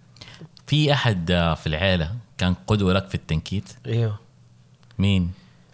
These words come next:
Speaker 2: احنا عائلتنا فيها كوميديه.
Speaker 1: عائله كلها كوميديه؟
Speaker 2: ايه.
Speaker 1: اه، اوكي.
Speaker 2: لما نجلس كلها هروج ضحك.
Speaker 1: اه، ذكرتني والله.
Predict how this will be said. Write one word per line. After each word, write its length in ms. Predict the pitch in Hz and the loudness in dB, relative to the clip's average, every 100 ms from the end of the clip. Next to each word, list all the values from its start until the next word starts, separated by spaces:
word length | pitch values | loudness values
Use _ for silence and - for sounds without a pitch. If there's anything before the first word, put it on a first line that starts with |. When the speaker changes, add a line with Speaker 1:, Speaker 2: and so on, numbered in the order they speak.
| 123 | -2
Speaker 2:
احنا 180 | 147 | 2
عائلتنا 480 | 147 147 151 170 165 | 4 4 4 2 2
فيها 1400 | 135 156 135 117 113 110 107 107 104 101 98 98 95 - - - - _ _ - - - - - - - | 0 0 2 2 2 2 2 0 0 -2 -2 -4 -6 -10 -14 -20 -20 _ _ -20 -20 -20 -20 -18 -14 -2
كوميديه. 540 | 135 135 123 113 82 - - - - - _ - | 2 4 4 0 -2 -12 -20 -20 -20 -20 _ -2
Speaker 1:
عائله 160 | - 113 | 0 2
كلها 160 | 120 | 2
كوميديه؟ 360 | 104 95 139 254 | 2 2 0 2
Speaker 2:
ايه. 260 | 123 110 90 - - | 0 0 -2 -6 4
Speaker 1:
اه، 120 | 113 | 4
اوكي. 400 | 90 135 139 78 76 | 4 2 2 0 -4
Speaker 2:
لما 140 | 110 117 | -4 -2
نجلس 360 | 139 175 160 | 0 0 -4
كلها 320 | - 131 101 | -4 -4 -2
هروج 260 | 95 98 95 | -4 -4 -6
ضحك. 460 | - - - - - _ - | -8 -12 -14 -20 -20 _ -2
Speaker 1:
اه، 500 | 90 92 87 85 82 | 2 4 4 2 2
ذكرتني 440 | 82 - 90 - 76 | 0 0 -2 0 0
والله. 320 | 73 71 69 | 0 -2 -6